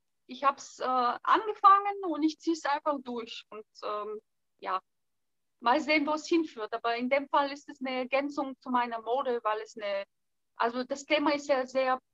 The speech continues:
verwandt mit meiner Mode und überhaupt mit, mit der Szene der Mode, überhaupt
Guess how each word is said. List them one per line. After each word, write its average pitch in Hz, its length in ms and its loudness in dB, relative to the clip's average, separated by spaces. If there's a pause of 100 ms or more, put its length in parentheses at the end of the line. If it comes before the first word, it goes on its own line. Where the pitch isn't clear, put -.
(120)
verwandt 254 480 2
mit 254 160 -6
meiner 220 260 -4
Mode 247 420 -2
und 226 220 -4 (160)
überhaupt 247 380 -2
mit, 233 140 -10 (220)
mit 233 160 -14
der 233 100 0
Szene 269 420 -4
der 240 140 -4
Mode, 220 540 -2 (460)
überhaupt 226 640 -4